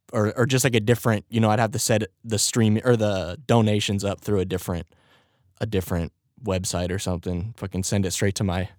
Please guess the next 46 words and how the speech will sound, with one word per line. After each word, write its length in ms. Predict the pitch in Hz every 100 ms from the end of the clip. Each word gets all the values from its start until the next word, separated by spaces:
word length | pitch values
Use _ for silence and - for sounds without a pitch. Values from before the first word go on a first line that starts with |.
| _ _
my 140 | 110 101
Venmo 420 | 98 98 98 92
or 160 | 92 117
something. 440 | 110 - - 196
<laughs> 0 |
I 80 | -
don't 200 | 185 156
know. 380 | 156 143 190 -
<laughs> 60 | 220 - 214 - - _ - - - - - - - -
And 80 | 135
I 60 |
don't 140 | 180 208
even 160 | 175
know 120 | 156 147
that 180 | 127
YouTube 380 | 123 143 - 135
would 200 | 113 101
let 180 | 117 -
me 380 | 117 110 98 123 _ _ _ -
take 260 | 143 127
donations 720 | - 104 98 95 - 92 87
like 220 | 98 90 -
that 240 | 90 -
because 520 | 101 - 98 90 - _
they 100 | 104
fucking 460 | 98 107 98 98 98
demonetized 720 | 110 107 98 101 95 104 101
my 140 | 98 90
channel, 420 | - 98 95 87
like, 320 | 90 87 - _ -
two 140 | 117
years 280 | 90 90 98
ago. 280 | 92 87 110 _ _ _ _ -
So, 300 | - 95 76
uh, 260 | 87 92 - _ _ _ _ -
I 60 | 117
don't 100 | 104
know 100 | 98
that 140 | 95
they 100 | 98
would 140 | 98
let 160 | 95 98
me 120 | 104
even 220 | 98 90
do 140 | 87 78
that. 200 | 67